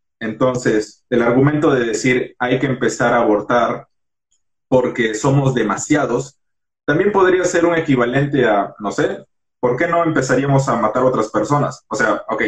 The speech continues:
sé que suena un poco mal, pero digamos, imagina to-, eh, separar tu país en norte y sur. Y alguien te ofrece acabar con una de las dos mitades y n-, sin consecuencia alguna.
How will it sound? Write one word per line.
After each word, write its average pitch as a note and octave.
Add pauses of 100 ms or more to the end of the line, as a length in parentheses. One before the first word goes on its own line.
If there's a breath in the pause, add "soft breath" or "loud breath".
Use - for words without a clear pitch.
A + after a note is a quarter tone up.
sé C#3
que D3+
suena D3+
un D3
poco C#3
mal, C3+
pero G#2+
digamos, - (840)
imagina F3+
to-, F3+
eh, B2+
separar C#3
tu B2
país C3+
en A2
norte C#3
y A2
sur. - (1120)
Y C#3+
alguien F#3
te D#3+
ofrece C#3+
acabar B2
con A2
una D3+
de B2+
las A#2
dos C3+
mitades B2+ (680)
y B2
n-, C#3
sin D#3+
consecuencia C3
alguna. G2+